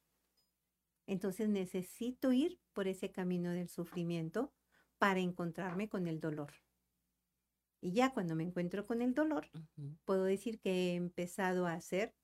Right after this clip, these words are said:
Speaker 1: lo que le llamamos la resignificación de mi vida con la muerte.
Speaker 2: Ya, ya estamos por terminar este corte, Irma, pero al volver me gustaría que habláramos de esta idea,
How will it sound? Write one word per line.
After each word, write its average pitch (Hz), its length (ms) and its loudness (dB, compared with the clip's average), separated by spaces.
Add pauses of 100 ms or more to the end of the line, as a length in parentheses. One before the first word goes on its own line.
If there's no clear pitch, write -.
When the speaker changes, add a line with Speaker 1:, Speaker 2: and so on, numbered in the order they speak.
(260)
Speaker 1:
lo 208 160 -2
que 233 120 4
le 233 140 4
llamamos 208 460 0
la 190 260 -2 (420)
resignificación 208 1800 0 (600)
de 185 280 0
mi 175 180 0
vida 240 260 0 (680)
con 262 320 2 (460)
la 170 160 -2
muerte. - 460 -8 (1300)
Speaker 2:
Ya, 196 340 2 (240)
ya 254 220 6
estamos 233 340 4
por 220 140 -2
terminar 185 320 0
este 196 260 0
corte, 175 340 0
Irma, 190 280 4
pero 175 320 4
al 185 160 6
volver 190 280 6
me 240 80 6
gustaría 196 360 2
que 226 100 2
habláramos 214 460 4
de 202 60 4
esta 226 280 4
idea, 202 460 6